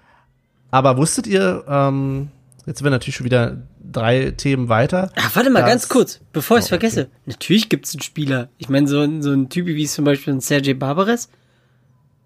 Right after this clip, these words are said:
Speaker 3: Ja, sehr gut.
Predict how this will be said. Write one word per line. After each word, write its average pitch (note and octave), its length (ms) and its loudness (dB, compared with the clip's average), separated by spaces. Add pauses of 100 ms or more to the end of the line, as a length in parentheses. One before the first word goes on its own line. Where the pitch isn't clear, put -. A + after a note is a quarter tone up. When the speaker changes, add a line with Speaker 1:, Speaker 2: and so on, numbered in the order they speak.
(1120)
Speaker 3:
Ja, E2 440 -4
sehr E2 240 -4
gut. A2 320 -4